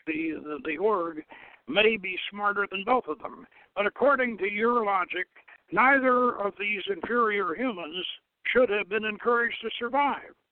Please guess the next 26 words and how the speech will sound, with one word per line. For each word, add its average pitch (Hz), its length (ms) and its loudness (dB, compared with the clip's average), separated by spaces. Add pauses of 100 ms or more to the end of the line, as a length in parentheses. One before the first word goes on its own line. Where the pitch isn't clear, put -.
(680)
Jaskimer 139 600 0
paused 101 580 0 (480)
and 135 160 -2
then 143 160 0
answered 135 480 -2
carefully. - 580 0 (520)
"That 160 320 2 (400)
is 131 120 -6 (120)
precisely 147 640 2
why 117 640 0 (100)
I 120 720 0 (380)
and 139 180 0
the 131 80 -2
Mother 185 340 -2
Drell 113 600 -4 (420)
should 170 140 2
not 170 260 2
rule 160 560 2
without 156 400 0
human 160 340 -6
advisement 139 720 0 (160)
and 127 200 -4
consent. - 560 -6 (760)
The 156 140 4
human 220 520 2
creature, - 640 -4